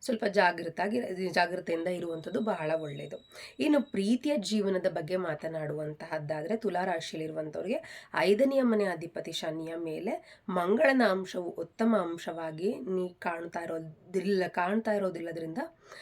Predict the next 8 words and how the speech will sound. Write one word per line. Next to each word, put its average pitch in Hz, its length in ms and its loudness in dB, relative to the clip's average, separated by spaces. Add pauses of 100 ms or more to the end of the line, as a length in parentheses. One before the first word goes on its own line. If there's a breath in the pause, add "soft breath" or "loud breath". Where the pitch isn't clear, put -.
(260 loud breath)
ಅಂದ್ರೆ 262 280 8
ಈ 226 140 6
ತಿಂಗಳು 233 540 4
ಪ್ರೇಮ 208 500 4
ಜೀವನದಲ್ಲಿ 185 560 0
ಕೆಲವು 208 340 0
ಏರುಪೇರುಗಳು 220 760 6
ಉಂಟಾಗಬಹುದಾದಂತಹದ್ದು. 160 1500 -4